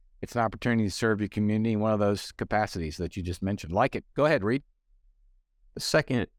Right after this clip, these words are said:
Speaker 2: item is that the best board meetings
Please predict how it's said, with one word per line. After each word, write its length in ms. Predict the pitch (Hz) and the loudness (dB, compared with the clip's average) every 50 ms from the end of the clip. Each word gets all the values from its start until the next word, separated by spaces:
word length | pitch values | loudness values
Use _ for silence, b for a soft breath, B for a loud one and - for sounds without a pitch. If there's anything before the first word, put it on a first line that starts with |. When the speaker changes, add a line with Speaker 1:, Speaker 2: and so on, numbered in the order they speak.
| _ _ _ | _ _ _
Speaker 2:
item 360 | - 127 113 113 117 117 117 - | 0 2 2 4 4 2 0 0
is 200 | 113 117 110 101 | 0 -2 0 0
that 140 | 117 101 - | -2 -2 -2
the 100 | 110 101 | -4 -4
best 540 | 98 - - 120 123 135 135 - - 127 110 | -4 -4 0 2 4 4 2 0 -6 -8 -4
board 320 | 123 123 123 127 117 113 | -2 0 0 -2 -2 -2
meetings 460 | 139 139 147 151 160 165 170 156 - | -2 -2 0 -2 -2 -4 -4 -6 -6